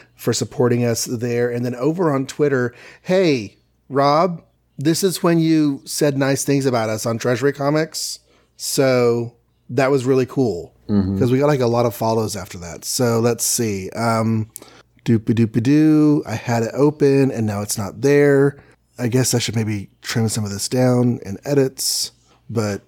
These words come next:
Speaker 1: okay, so there we go. Um, the last people we thanked for following us on Twitter were the, uh, Swinging Through Spider-Man podcasty guys, 'cause we're talking about how they're, they're British and being British always makes things awesome.
Speaker 2: Yeah.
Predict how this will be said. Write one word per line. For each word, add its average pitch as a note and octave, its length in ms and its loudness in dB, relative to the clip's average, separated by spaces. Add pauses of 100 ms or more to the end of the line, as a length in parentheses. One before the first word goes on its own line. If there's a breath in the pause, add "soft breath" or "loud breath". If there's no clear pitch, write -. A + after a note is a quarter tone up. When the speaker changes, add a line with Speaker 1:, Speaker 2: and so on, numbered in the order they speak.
(380)
Speaker 1:
okay, D3 220 2
so D#3 140 0
there D3+ 40 4
we C#3 80 2
go. F#2+ 140 -8 (520 loud breath)
Um, C#3+ 340 2
the C#3 140 0
last F3+ 380 -2
people E3 380 0
we C#3+ 160 2
thanked C#3 340 0
for C3 100 -2
following B2 400 0
us B2 140 -2
on A#2+ 140 -2
Twitter A#2+ 460 -2
were A#2 320 0
the, A2+ 300 -4
uh, G#2 120 -6
Swinging C#3 360 0
Through B2+ 140 -2
Spider-Man C3 440 -2
podcasty C#3+ 500 -2
guys, D#3+ 400 2
'cause A#2 120 -12
we're A#2+ 60 -2
talking A#2+ 120 -4
about A#2+ 100 -6
how A#2+ 40 -6
they're, A#2 200 -4 (340 loud breath)
they're B2 140 6
British A2+ 400 2
and G#2 100 -6
being A2+ 180 -2
British A2 280 -2
always G#2+ 200 -6
makes A2 180 -4
things G#2+ 200 -6
awesome. A#2+ 400 -2 (200)
Speaker 2:
Yeah. F#2 320 0